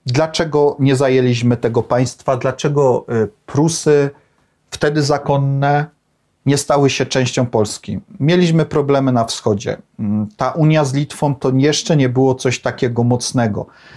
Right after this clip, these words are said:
Baliśmy się do tego tej Rzeszy Niemieckiej. Jak się okazało, niesłusznie. Mogliśmy to o wiele lepiej rozegrać.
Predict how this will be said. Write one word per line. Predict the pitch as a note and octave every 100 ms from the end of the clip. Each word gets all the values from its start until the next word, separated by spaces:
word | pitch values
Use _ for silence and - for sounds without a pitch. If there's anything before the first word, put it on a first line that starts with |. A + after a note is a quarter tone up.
| - _
Baliśmy | A2+ B2+ E3 D#3+ E3
się | - D3+
do | D3
tego | D#3 D3
tej | D3 C#3+ C3
Rzeszy | C#3 C3+ D3+
Niemieckiej. | C3+ B2+ B2 - - C3 C3+ D3 _ _ _ _ _ _ _ _ _ _ _ _ _ _ _ _ _
Jak | C3+ B2+
się | -
okazało, | C3+ C#3 A#2+ C3 B2+
niesłusznie. | B2+ B2 - B2+ - B2 B2
Mogliśmy | C3 C3 B2 B2 C3
to | B2 B2+
o |
wiele | B2 B2+ B2+
lepiej | B2 A#2+ B2 A#2+
rozegrać. | A#2 B2 A#2 A#2 B2 B2 B2+ -